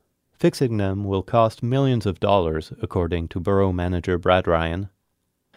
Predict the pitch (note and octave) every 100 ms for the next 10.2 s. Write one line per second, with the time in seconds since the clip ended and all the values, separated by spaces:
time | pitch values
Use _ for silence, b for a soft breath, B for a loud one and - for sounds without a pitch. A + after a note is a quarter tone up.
0 | b _ C#3 E3 E3 D#3+ D3 C#3 C#3 C3
1 | C#3+ C3+ F#2+ F#2 F#2+ A2 G#2 G2 A2+ G#2+
2 | G#2+ A2+ - C#3+ C#3+ C#3+ - F#2 F#2 -
3 | A#2+ A#2 A#2+ - C#3+ C#3+ C#3 C#3 A2 F#2
4 | F#2+ - G2+ F#2+ G2+ A#2+ A#2 - F#2+ D#2+
5 | D#2 E2+ _ _ _ b b b - C3+
6 | D3 D#3+ E3 - - G#2+ G#2+ C3 C3+ B2
7 | - B2+ A#2+ - F#2+ F2+ - b b b
8 | A2+ G#2 C3 C3+ C3 B2+ B2 G#2+ - C3
9 | A#2+ A2 A#2 B2 G#2 A#2 - B2+ A2 F2
10 | E2 E2+